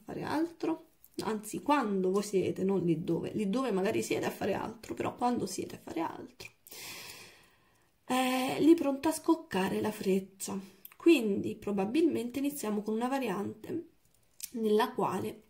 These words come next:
la questione vera e propria di "mi ama", ecco, non è chiara. Potrebbe essere la variante di chi si sta conoscendo,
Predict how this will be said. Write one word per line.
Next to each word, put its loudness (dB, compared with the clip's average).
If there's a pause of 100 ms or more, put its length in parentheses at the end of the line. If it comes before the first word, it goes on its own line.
(120)
la 2
questione -2
vera 0
e 0
propria -2
di -4
"mi 0
ama", -4
ecco, -6
non -2
è -4
chiara. -8 (1040)
Potrebbe 0
essere 0
la 0
variante 0
di -2
chi -4
si -6
sta -6
conoscendo, 0